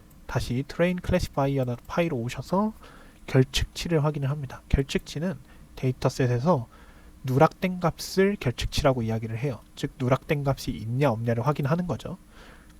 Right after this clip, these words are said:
그래서 빈 문자열을 런으로 대체하고 결측치가 있는 행을 제거해서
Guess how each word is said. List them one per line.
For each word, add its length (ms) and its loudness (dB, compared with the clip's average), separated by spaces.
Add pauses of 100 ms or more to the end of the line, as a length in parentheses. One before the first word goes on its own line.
그래서 540 -4
빈 300 6
문자열을 720 2
런으로 340 -2
대체하고 800 -4
결측치가 540 -6
있는 240 -4
행을 240 -2
제거해서 680 0